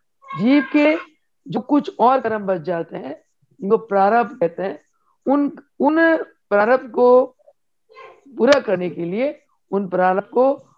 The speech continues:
भोग, भोगने के लिए भगवान जीव को मनुष्य चोला में भेजते हैं। और मनुष्य जन्म इसलिए होता है,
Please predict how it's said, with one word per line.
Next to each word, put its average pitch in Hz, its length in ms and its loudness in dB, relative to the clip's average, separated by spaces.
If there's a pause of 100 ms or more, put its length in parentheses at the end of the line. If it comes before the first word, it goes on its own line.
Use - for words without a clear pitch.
(180)
भोग, 247 560 0 (360)
भोगने 262 460 -2
के 247 80 -2
लिए 208 480 -4 (760)
भगवान 254 440 0 (500)
जीव 202 340 -6
को 226 160 4
मनुष्य 214 500 -6
चोला 185 280 -4
में 208 140 -12
भेजते 277 500 -10
हैं। 247 80 -20 (480)
और 185 120 0
मनुष्य 190 260 -4
जन्म 226 360 -4 (320)
इसलिए 185 300 -4
होता 165 240 -6
है, 170 140 -12